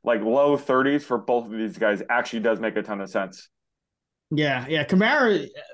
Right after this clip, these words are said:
Speaker 2: like, I think the, you, you kinda hit on it with the Taysom thing. It's, it's worrisome because, uh, Kamara's first five years in the league, he averaged twenty-one carries and five targets inside the ten-yard line.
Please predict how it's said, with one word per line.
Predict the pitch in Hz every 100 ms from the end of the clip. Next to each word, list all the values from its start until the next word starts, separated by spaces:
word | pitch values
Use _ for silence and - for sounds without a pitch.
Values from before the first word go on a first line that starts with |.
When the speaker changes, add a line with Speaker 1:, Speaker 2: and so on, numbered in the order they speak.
| - 165
Speaker 2:
like, | 170 160 143 101 - -
I |
think | 220 233
the, | 170 120 - _ _ 160
you, | 165 156
you | 156
kinda | 202 185 147
hit | 170
on | 180
it | 156
with | 135 -
the | 113 _ -
Taysom | 180 254 175 139
thing. | 151 143
It's, | 147 160
it's | 156
worrisome | 143 208 214 180 156
because, | 147 156 143 131 - _ _ _ _ _
uh, | 165 143
Kamara's | 151 180 226 190
first | 180 185
five | 185 165
years | 160 160
in | 147
the |
league, | 139 135
he | 139
averaged | 139 127 113 -
twenty-one | 156 175 175 143
carries | 151 147 139 131
and | 104
five | 110 139 123 110
targets | 127 110 98 - -
inside | 123 131 117
the | 98
ten-yard | - 120 104 92 -
line. | -